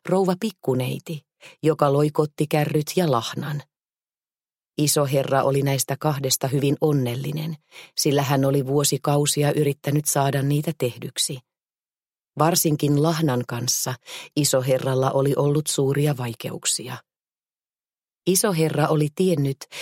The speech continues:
että uuden kalan pitäisi olla vähän haukea ja ahventa pulleampi, mutta silti sopusuhtainen. Isoherra oli pähkinyt verstaassaan päiväkausia, mutta oli saanut aikaiseksi vain muikun,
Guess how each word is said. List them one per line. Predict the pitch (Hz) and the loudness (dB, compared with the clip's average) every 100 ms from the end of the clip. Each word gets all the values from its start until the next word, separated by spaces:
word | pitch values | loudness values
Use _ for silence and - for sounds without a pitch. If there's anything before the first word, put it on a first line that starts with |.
| - - | -6 -2
että | 160 - 156 | 0 0 0
uuden | 185 180 156 147 | 2 2 2 2
kalan | 165 160 143 135 | 2 2 0 -2
pitäisi | 143 139 139 - 139 | -4 -2 0 0 0
olla | 139 135 120 | 0 0 0
vähän | 135 127 120 | -2 -2 -4
haukea | - 180 196 - 156 147 - - - | -2 -2 -2 -2 0 0 -4 -6 -2
ja | - | 0
ahventa | 143 123 135 143 147 | 0 0 -2 0 -2
pulleampi, | 127 117 120 - 135 143 143 - _ _ _ | 0 -2 -2 -8 -8 -10 -12 -14 _ _ _
mutta | 160 - 156 | -2 0 0
silti | 160 143 143 | 2 0 0
sopusuhtainen. | 156 127 117 117 - - - 127 127 135 127 _ _ _ _ _ _ _ _ _ _ - | -2 -2 -4 -6 -8 -10 -12 -12 -10 -12 -14 _ _ _ _ _ _ _ _ _ _ -2
Isoherra | 151 147 131 143 135 139 | 0 2 2 0 2 2
oli | 143 143 | 2 0
pähkinyt | 160 151 - 139 135 139 | -2 -2 -2 -2 0 0
verstaassaan | 156 165 - 135 127 - 127 127 - | 0 2 -2 -4 -2 -2 0 0 0
päiväkausia, | 156 147 120 - 113 104 - - - _ - - - | -2 -2 -4 -4 -4 -4 -4 -6 -12 _ -20 -20 -4
mutta | 160 160 175 | 0 2 2
oli | 175 165 | 2 2
saanut | - 147 147 - | 2 0 0 0
aikaiseksi | 151 135 135 131 131 - 131 127 | -2 -2 -2 -2 -4 -4 -4 0
vain | 139 143 | 0 2
muikun, | 131 120 117 - - 147 | 2 0 -2 -6 -10 -10